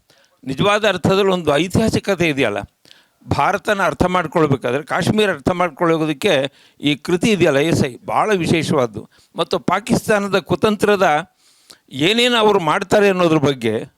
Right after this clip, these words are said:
ಮತ್ತು ಅದು ಹೇಗೆ ತಳತಂತ್ರಗಳು ನಿರ್ಮಾಣ ಮಾಡುತ್ತೆ ಅನ್ನೋದನ್ನು ಕೂಡ ಈ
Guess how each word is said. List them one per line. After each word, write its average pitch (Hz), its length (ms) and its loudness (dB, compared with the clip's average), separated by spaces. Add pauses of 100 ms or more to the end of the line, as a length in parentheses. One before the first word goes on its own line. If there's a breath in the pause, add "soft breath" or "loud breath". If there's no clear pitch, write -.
(100)
ಮತ್ತು 170 240 -2
ಅದು 170 160 0
ಹೇಗೆ 202 580 2 (300 soft breath)
ತಳತಂತ್ರಗಳು 208 640 0
ನಿರ್ಮಾಣ 185 340 0
ಮಾಡುತ್ತೆ 175 380 -2
ಅನ್ನೋದನ್ನು 165 460 0
ಕೂಡ 175 220 -6 (500)
ಈ 151 120 0